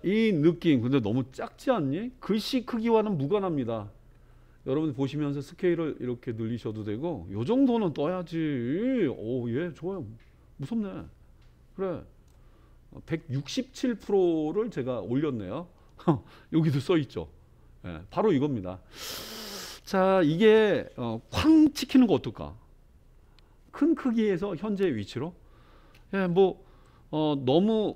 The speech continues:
멀리 떨어뜨려서 하지 마시고요. 홈에서, 어, 글쎄요, 방향키 아니면 스페이스로 일단 재생. 어, 요 정도 어떨까?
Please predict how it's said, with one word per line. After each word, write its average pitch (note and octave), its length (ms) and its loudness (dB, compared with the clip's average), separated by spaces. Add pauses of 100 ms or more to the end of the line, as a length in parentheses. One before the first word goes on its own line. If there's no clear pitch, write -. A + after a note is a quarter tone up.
(120)
멀리 F3 680 2
떨어뜨려서 G3 880 0
하지 F3+ 200 -4
마시고요. C#3 640 -4 (380)
홈에서, G#3+ 720 0 (680)
어, A#2+ 720 -6
글쎄요, C#3+ 580 -2 (320)
방향키 F#3+ 640 2 (560)
아니면 C#3+ 720 0
스페이스로 F#3+ 720 0
일단 G#2 240 -4
재생. B2 360 -8 (1800)
어, A2 80 -6
요 C#3 120 4
정도 G#3 260 4
어떨까? F2 400 -8